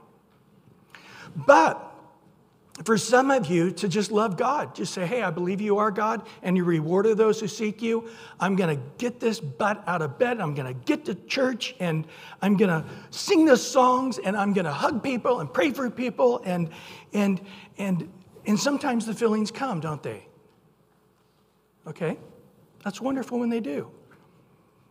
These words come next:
But does it really matter if the feelings show up or not? I, I, I would say when I am doing an act of love, ninety-five percent of the time, feelings never make it.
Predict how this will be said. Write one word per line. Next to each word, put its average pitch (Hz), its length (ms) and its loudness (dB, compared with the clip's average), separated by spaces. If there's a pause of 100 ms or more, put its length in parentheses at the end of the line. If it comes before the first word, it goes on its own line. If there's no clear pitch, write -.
(600)
But 226 300 -4
does 202 220 0
it 190 180 -2
really 208 300 2
matter 247 360 -6 (200)
if 220 100 2
the 220 100 0
feelings 202 300 0
show 175 160 -2
up 165 160 -2
or 220 60 -2
not? 269 400 -4 (1400)
I, 214 80 2
I, 247 480 2
I - 40 2
would 277 180 -2
say 233 400 2
when 202 160 2
I 220 140 2
am 254 160 -2
doing 226 240 2
an 185 140 -2 (100)
act 202 320 -2
of 180 200 -4
love, 147 520 -4 (420)
ninety-five 285 1600 0
percent 269 380 -2
of 247 40 -2
the 247 80 2
time, 214 460 -2 (260)
feelings 233 680 2
never 190 280 0
make 170 300 -2
it. 117 180 -12